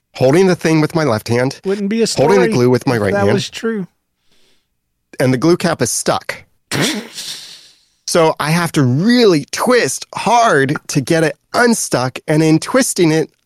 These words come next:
Speaker 1: I'm also squeezing
Speaker 2: Yes,
Speaker 1: the
Speaker 2: you're
Speaker 1: glue.
Speaker 2: putting it under pressure.
Speaker 1: So as soon as the cap comes off, this glue sprays onto my mouth.
Speaker 2: Ah!
Speaker 1: And I get the glue cap glued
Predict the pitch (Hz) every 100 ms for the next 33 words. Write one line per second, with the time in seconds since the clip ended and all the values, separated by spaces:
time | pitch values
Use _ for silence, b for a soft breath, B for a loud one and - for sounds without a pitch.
0 | _ 196 202 202 196 - 185 156 - -
1 | 208 254 226 190 135 131 127 135 262 151
2 | - - 147 117 160 208 127 117 233 233
3 | 240 240 240 233 - 247 - 208 190 185
4 | _ _ _ _ _ _ _ _ _ _
5 | _ - 208 180 - - 240 233 - -
6 | 185 180 - 180 175 170 147 - 143 -
7 | - 139 165 190 139 - - 127 165 180
8 | 175 156 139 135 147 160 139 - 285 269
9 | 277 269 269 269 254 220 156 - _ _
10 | 190 160 151 160 202 - 170 123 127 127
11 | 151 202 - 117 95 - - 98 120 151
12 | 160 127 120